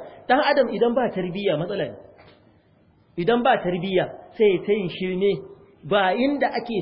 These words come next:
so ya yi ba. Bari je mu je karatu, kada in yi karatu kafin karatu.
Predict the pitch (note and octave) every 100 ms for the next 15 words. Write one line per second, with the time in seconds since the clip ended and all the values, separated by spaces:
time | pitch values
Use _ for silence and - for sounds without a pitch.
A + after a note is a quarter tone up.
0 | - F#3+ D#3 C3+ C#3 - - - - _
1 | _ _ - F#3+ A#3 B3 G3 G#3 F#3+ D#3
2 | D#3 A3+ F#3+ E3+ F3 D#3 E3+ E3+ C#3+ D#3
3 | D3+ -